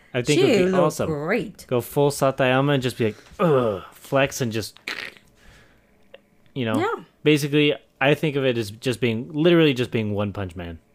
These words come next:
Speaker 1: Just
Speaker 2: Yeah, I'm okay with that.
Speaker 1: Satayama.
Speaker 2: I feel like hair is a big deal,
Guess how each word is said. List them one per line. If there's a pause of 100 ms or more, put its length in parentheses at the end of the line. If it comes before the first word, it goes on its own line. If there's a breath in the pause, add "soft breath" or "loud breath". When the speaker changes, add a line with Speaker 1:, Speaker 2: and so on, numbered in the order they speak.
(400)
Speaker 1:
Just
Speaker 2:
Yeah,
I'm
okay
with
that.
Speaker 1:
Satayama. (360 loud breath)
Speaker 2:
I
feel
like
hair
is
a
big
deal,